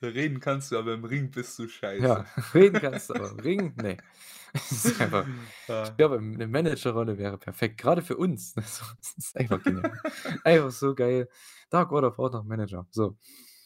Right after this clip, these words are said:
Speaker 2: Ach Mensch, die, das ist auch so eine Kombo. Ich frage mich eh, wie die da nicht loslachen können in den Skits die ganze Zeit. Also, es, man sieht schon immer so ein kleines Grinsen bei Alex Reynolds, aber ja,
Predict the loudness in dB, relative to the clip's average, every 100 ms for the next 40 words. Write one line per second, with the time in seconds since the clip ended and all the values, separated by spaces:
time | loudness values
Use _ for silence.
0 | _ _ _ _ _ _ 0 2 2 -2
1 | -6 0 0 2 0 0 -2 -2 -4 -2
2 | -2 0 2 6 4 4 -4 -6 -8 -6
3 | -4 -4 _ _ _ _ _ _ _ _
4 | _ -2 -2 -2 -2 -2 -2 -4 -6 -6
5 | -6 -6 -8 -8 -6 -8 -10 -14 -16 -8
6 | -6 -6 -6 -6 -4 -4 -6 -6 -12 -18
7 | -20 -18 -20 -20 _ _ _ 2 4 6
8 | 4 2 0 0 2 0 0 0 2 2
9 | 0 -2 0 0 -2 -4 -2 -2 -2 -2
10 | 0 -2 0 0 2 0 -2 -4 -6 -12
11 | -20 -20 _ -12 -8 -8